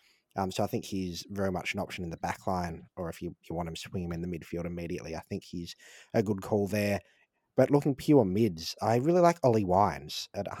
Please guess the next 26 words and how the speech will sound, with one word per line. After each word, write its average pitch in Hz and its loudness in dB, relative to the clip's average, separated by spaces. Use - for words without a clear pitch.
five 104 2
hundred 98 -2
and 82 -8
forty 87 -6
K, - -4
hundred 120 6
and 101 -6
fifty-five 92 0
this 98 -4
week, 95 -6
just - -6
gone, 90 -2
hundred 117 -2
and 110 -4
twenty-one 87 -4
from 95 -8
his 85 -8
last 90 -2
three. 90 -4
Looks 123 0
to - -2
have 113 -2
got 95 -2
his 92 -4
mojo 92 -2
back 90 -6